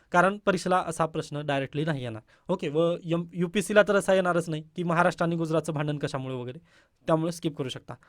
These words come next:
ओके, त्यानंतर जेलभद्रो आंदोलन गरजेचे नाहीत पहा. त्यानंतर करिअर वृत्तांत,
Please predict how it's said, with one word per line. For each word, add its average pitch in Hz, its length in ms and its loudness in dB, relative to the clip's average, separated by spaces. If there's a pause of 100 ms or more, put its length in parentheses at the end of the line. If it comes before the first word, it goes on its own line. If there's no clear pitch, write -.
(180)
ओके, 160 200 -2 (360)
त्यानंतर 165 240 2
जेलभद्रो 165 480 0
आंदोलन 160 440 0 (440)
गरजेचे 147 300 -2
नाहीत 151 140 -2
पहा. 147 240 -4 (340)
त्यानंतर 208 280 0
करिअर 196 300 2
वृत्तांत, 175 340 0